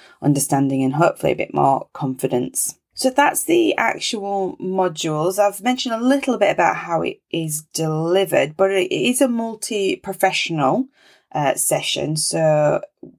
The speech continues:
work, you know, you might see paramedics, uh, pharmacists, social prescribers, nurses.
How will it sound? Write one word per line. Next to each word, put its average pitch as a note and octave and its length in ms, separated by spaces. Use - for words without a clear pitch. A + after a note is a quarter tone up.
work, F3 380
you F3 240
know, D#3+ 160
you E3 160
might D#3 160
see D#3 240
paramedics, E3 1120
uh, D#3 60
pharmacists, F3+ 920
social D#3 280
prescribers, E3 840
nurses. E3+ 520